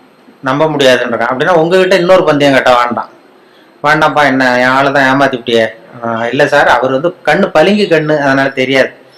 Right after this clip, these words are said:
இந்த கண்ணு பளிங்கு கண்ணுங்கிறது தெரியாது, அதனால ஏமாந்துட்டார். நான் இப்ப உங்ககிட்ட கட்டுறது நிஜம் கண்ணு, இது வந்து நிஜம் கண்ணு, பளிங்கு கண்ணு கிடையாது, இதை கடிக்க முடியும்" அப்படின்றான். அவன் ஒரு நூறு ரூபாய் எடுத்து வச்சான். இவன் அப்படியே பல் செட்டை கட்டினான் தனியா, கட்டி கடிச்சு விட்டான்.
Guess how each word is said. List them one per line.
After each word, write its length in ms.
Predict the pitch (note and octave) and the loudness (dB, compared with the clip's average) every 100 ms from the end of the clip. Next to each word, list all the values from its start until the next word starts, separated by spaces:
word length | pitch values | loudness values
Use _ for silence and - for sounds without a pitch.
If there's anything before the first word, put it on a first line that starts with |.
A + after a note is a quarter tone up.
| - - | -20 -6
இந்த 120 | C3 | -2
கண்ணு 200 | C#3 F3 F#3 | 0 -2 0
பளிங்கு 320 | D3+ F#3+ F3+ | 0 0 0
கண்ணுங்கிறது 440 | E3 E3 E3 E3 | 0 0 0 0
தெரியாது, 380 | D#3+ D#3 F3 E3+ | 0 2 4 4
அதனால 320 | D#3 D#3+ E3 D3+ | 4 4 4 4
ஏமாந்துட்டார். 520 | D3 D3 C3 A#2+ - - - - - - - | 4 2 2 0 -2 -10 -20 -20 -20 -20 -4
நான் 160 | D3+ | -2
இப்ப 140 | C#3 C#3+ | 0 2
உங்ககிட்ட 480 | D#3 G3 A3+ G3+ - | 2 4 4 4 4
கட்டுறது 360 | F#3 F3 F#3+ | 2 2 2
நிஜம் 380 | G#3+ E3 F#3 A#3 | 4 2 2 2
கண்ணு, 220 | D#3 A#2+ C3 - - - | 2 0 -4 -12 -20 -2
இது 100 | D3 | 0
வந்து 160 | E3+ F3+ | 2 2
நிஜம் 260 | D#3+ G3 | 0 0
கண்ணு, 140 | D3+ - | 0 2
பளிங்கு 300 | E3+ A3 F#3 | 2 4 2
கண்ணு 180 | D3 | 2
கிடையாது, 280 | C3 A#2+ A2+ - - - - | 2 0 -2 -4 -20 -20 -4
இதை 180 | F3 G3+ | 2 4
கடிக்க 260 | F#3+ F3+ F3+ | 2 2 2
முடியும்" 240 | C#3+ C3+ | 2 0
அப்படின்றான். 400 | B2 A#2 A2 A2 - - - - | 0 -2 -4 -6 -10 -20 -16 -2
அவன் 280 | F3+ A3+ | 4 6
ஒரு 120 | G#3 F3 | 4 4
நூறு 140 | F3 | 4
ரூபாய் 220 | F3 E3 | 6 4
எடுத்து 240 | C#3+ - B2 | 4 2 -2
வச்சான். 260 | A#2+ A2+ - - - - - - | -2 -6 -10 -20 -20 -20 -20 -18
இவன் 180 | - F3+ | -2 0
அப்படியே 280 | D#3 F#3+ A3 | 2 2 2
பல் 240 | - F3+ G#3+ | 4 0 2
செட்டை 240 | A#3 E3+ | 2 4
கட்டினான் 440 | D3 C#3 C#3 B2+ B2 | 4 4 4 2 2
தனியா, 240 | B2 A#2+ - - - - - - - - - - - - - - - - - - - - - - - - - - - - - - - - | 2 0 -2 -6 -6 -4 -4 -2 -2 -2 -2 -2 -2 -4 -6 -12 -14 -12 -14 -14 -20 -20 -20 -20 -20 -20 -20 -20 -20 -20 -20 -20 -16 0
கட்டி 280 | G#3 G3+ | 2 4
கடிச்சு 260 | G3 F#3 F3 | 2 2 2
விட்டான். 260 | - D#3 | 2 0